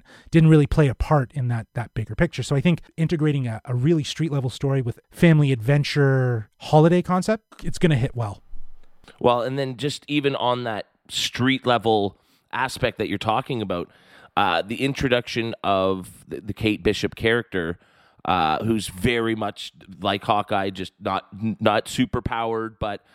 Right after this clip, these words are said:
Speaker 2: you know, somebody who has to use their brains and their natural abilities to sort of fight their way through these situations.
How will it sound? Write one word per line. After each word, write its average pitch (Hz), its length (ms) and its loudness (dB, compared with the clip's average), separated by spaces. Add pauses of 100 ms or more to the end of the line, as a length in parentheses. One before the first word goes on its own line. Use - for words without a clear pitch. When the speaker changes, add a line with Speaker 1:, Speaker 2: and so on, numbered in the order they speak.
(240)
Speaker 2:
you 107 160 0
know, 90 260 0
somebody 107 480 -2
who 104 140 -2
has 104 300 -2
to 107 100 -8
use 104 400 -6
their 101 160 -2
brains 113 640 -6
and 107 240 -12
their 101 100 -8
natural 107 460 -2
abilities 101 580 -4
to 95 120 -12
sort 101 240 -4
of 90 120 -8 (360)
fight 110 300 -4
their 107 100 2
way 101 160 0
through 107 180 -2
these 98 160 -6
situations. 101 720 -2